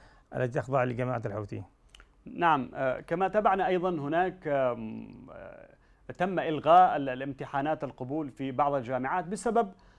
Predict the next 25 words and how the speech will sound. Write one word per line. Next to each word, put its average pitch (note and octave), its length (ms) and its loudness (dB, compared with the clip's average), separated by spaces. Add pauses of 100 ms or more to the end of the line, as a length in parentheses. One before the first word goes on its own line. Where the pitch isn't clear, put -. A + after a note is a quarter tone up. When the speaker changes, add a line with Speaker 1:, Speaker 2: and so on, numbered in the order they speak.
(120)
Speaker 2:
هذا G#3 240 6
العزوف، D#3 500 0
يعني G#2+ 240 -4
هناك D3+ 280 -4
عزوف C#3+ 420 -4
من C3+ 80 -4
الشباب D3+ 560 -2
عن C#3+ 160 -4
الالتحاق D#3 560 -4 (440)
بالجامعات، D#3+ 840 2
وتم G#3+ 420 2
إلغاء F#3 600 2
ال-، D#3+ 200 -6
ال-، D#3 280 -6
لكي، F3+ 200 -2
لكي F#3 260 0
يتم G#3+ 260 2
استقبال G3 480 -2
أكبر F#3 380 -2
كم F#3 200 -2
ممكن F#3 580 -4
من F3+ 260 -2
الطلاب E3 640 2
في E3 200 -2
الجامعات. D#3+ 540 6